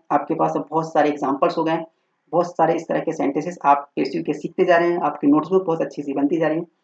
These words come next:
दूसरों तक हमारे इस YouTube channel को पहुंचाइए। किस तरह से आप सीख रहे हैं, आपके experience हमारे साथ share करिए। आपने जो भी, कोई भी आपको problem होती है, कोई डाउट रह जाता है तो comment करिए, हम उसका solution video लाने की कोशिश करेंगे। और अगले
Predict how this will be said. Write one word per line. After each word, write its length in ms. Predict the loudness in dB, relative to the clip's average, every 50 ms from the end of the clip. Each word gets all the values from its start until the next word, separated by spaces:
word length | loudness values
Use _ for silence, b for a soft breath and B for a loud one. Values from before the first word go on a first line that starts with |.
| _ _ _ _ _ -2
दूसरों 280 | -2 0 2 2 2
तक 160 | 4 2 2 2
हमारे 180 | 4 4 4 2
इस 100 | 2 -2
YouTube 320 | -4 -2 -2 -4 -6 -2
channel 180 | 0 0 0 0
को 140 | -2 -6 -10
पहुंचाइए। 480 | -8 -6 -6 -2 -2 -2 -2 -2 -6 -8 _ _ _ _ _ _ _ _ _ _ _ _ _ _ _ -12
किस 160 | -12 -6 2
तरह 120 | 6 6 6
से 120 | 6 6
आप 140 | 2 2 2
सीख 240 | -2 -4 -4 -2 0
रहे 120 | 0 2 2
हैं, 80 | 2
आपके 240 | 2 2 2 0 -2
experience 400 | -2 0 -2 0 2 2 2 2
हमारे 160 | 2 2 2
साथ 160 | 2 0 -4
share 240 | -2 0 0 0 2
करिए। 300 | 2 -2 -2 -2 -4 -6 -8 _ _ 0
आपने 600 | 0 0 0 -4 _ _ _ -2 0 0 0 0 -4 _ _ _ _ _ _ _ -4
जो 140 | -2 0 2
भी, 140 | 2 2 0 -2 -4 _ _ _ _ _ 2
कोई 100 | 2 2
भी 120 | 2 2 0 0 0
आपको 240 | -2 -2 -2 -4 -4
problem 340 | 0 2 2 4 4 4 2
होती 240 | 2 2 -2 -4 -4
है, 80 | -4 -2
कोई 160 | -2 -2 2
डाउट 260 | 4 2 2 2 2
रह 80 | 2 2
जाता 220 | 2 2 2 0
है 80 | -2 -2
तो 60 | -4 -4 0 4
comment 200 | 4 4 4 2
करिए, 260 | 0 -2 -2 -4 -6 -10 _ _ _ -6 -4
हम 80 | -4
उसका 180 | -4 0 -2 -2
solution 360 | 0 0 -2 -2 2 2 2
video 200 | 2 4 2 2
लाने 220 | 2 2 0 -2 -4
की 120 | -6 -8
कोशिश 320 | -6 -4 -4 -4 -4 -2
करेंगे। 320 | 2 2 4 4 2 0 -4 _ _ _ _ _ -20 _ _ _ _ _ _ _ _ _ _ 0
और 120 | 0 2 2 2 0 -2
अगले 280 | -4 -2 2 2 2